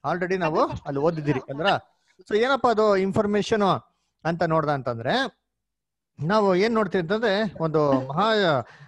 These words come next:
ಬಲಿಷ್ಠನಾಗಿರೋಂಥ ಒಬ್ಬ ದೂತ ಆಕಾಶದಿಂದ ಏನ್ರಿ ಇಳಿದು ಬರೋದ್ನ ಏನ್ ಮಾಡ್ತೀವಿ ನಾವು, ನಾವು ನೋಡ್ತೀರಿ.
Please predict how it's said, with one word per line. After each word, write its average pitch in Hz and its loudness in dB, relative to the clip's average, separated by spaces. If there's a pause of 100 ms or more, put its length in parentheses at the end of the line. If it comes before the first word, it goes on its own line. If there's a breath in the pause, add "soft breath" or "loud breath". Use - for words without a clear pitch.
(220 soft breath)
ಬಲಿಷ್ಠನಾಗಿರೋಂಥ 180 0
ಒಬ್ಬ 151 4
ದೂತ 175 2 (460)
ಆಕಾಶದಿಂದ 180 0 (540)
ಏನ್ರಿ 160 -10
ಇಳಿದು 170 -4
ಬರೋದ್ನ 170 0
ಏನ್ 165 -2
ಮಾಡ್ತೀವಿ 143 -4
ನಾವು, 131 0
ನಾವು 135 -4
ನೋಡ್ತೀರಿ. 160 0